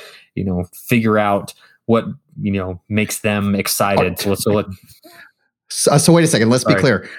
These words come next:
Speaker 2: This isn't just a "Thank you for buying my product" now.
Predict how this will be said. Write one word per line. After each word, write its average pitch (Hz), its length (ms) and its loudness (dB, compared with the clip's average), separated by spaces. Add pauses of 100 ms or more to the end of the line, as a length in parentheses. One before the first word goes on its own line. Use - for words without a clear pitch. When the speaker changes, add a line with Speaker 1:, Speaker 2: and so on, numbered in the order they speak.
(320)
Speaker 2:
This 143 160 4
isn't 175 220 6
just 165 180 0
a 139 60 4
"Thank 143 260 0
you 131 60 2
for 139 120 2
buying 123 240 4
my 104 100 4
product" 131 440 0
now. 87 240 0